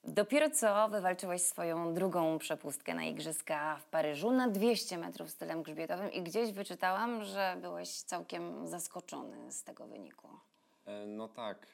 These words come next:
Speaker 2: jakby ja się nie nastawiałem w ogóle na, na Mistrzostwa Polski właśnie, które się dopiero co zakończyły,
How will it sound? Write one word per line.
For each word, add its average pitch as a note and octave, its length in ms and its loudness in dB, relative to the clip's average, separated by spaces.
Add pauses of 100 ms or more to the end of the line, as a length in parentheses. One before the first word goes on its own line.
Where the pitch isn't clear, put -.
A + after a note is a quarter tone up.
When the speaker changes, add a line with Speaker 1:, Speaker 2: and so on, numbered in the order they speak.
Speaker 2:
jakby G2 420 -4
ja G2 140 -2
się G2 520 -8 (240)
nie G2+ 180 -4
nastawiałem G2+ 580 -6
w F2+ 80 -8
ogóle F2+ 300 -4
na, E2 300 -4
na E2 120 -6
Mistrzostwa E2 420 -10
Polski F2+ 380 -6
właśnie, E2+ 300 -12
które - 180 -16
się F2 160 -10
dopiero E2 300 -10
co E2+ 140 -14
zakończyły, E2+ 680 -10